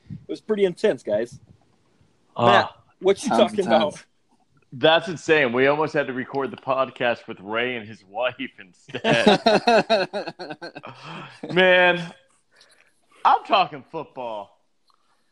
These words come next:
Speaker 2: I don't know what they're doing in Saint Lu-, or in Saint Louis. I don't know what the Rams are doing. I don't know why they're doing it.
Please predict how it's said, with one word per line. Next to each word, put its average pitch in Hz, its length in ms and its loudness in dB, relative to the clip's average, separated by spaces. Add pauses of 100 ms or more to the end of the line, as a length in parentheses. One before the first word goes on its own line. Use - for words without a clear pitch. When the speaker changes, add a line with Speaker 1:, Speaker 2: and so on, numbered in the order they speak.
Speaker 2:
I 415 140 -4
don't 254 140 -6
know 185 160 -6
what 160 300 -8
they're 185 120 -6
doing 175 340 -8
in 165 120 -12
Saint 170 420 -10
Lu-, 165 120 -12 (760)
or 151 300 -4 (840)
in 170 140 -14
Saint 180 300 -8
Louis. 170 340 -8 (100)
I 180 80 -6
don't 175 160 -6
know 165 120 -2
what 156 180 -4
the 156 80 -12
Rams 147 380 -4
are 175 60 -8
doing. 170 400 -8 (580)
I 120 60 -4
don't 131 180 -6
know 123 100 -8
why 127 300 2
they're 147 120 -8
doing 147 240 -12
it. 156 120 -14